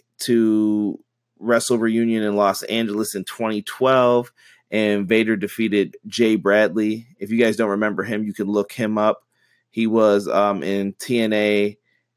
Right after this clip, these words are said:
and he also had the names Jay Bradley, Aiden O'Shea,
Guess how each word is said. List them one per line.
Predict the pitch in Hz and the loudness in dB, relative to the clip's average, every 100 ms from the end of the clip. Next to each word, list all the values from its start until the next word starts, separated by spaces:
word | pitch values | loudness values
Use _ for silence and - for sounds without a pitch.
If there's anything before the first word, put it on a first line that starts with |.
| - | -6
and | 98 95 92 92 | -2 0 -2 -4
he | 104 - | -4 0
also | 101 107 - 107 107 104 | 2 0 0 2 2 2
had | 107 101 98 90 | 2 4 4 2
the | 95 | -2
names | 98 98 98 95 | -2 -2 -4 -8
Jay | 101 104 | 0 2
Bradley, | 104 98 101 90 104 | 2 2 2 2 -2
Aiden | 87 95 92 92 | 0 -2 -2 -4
O'Shea, | 85 - 110 107 104 98 | -6 -4 -2 2 2 0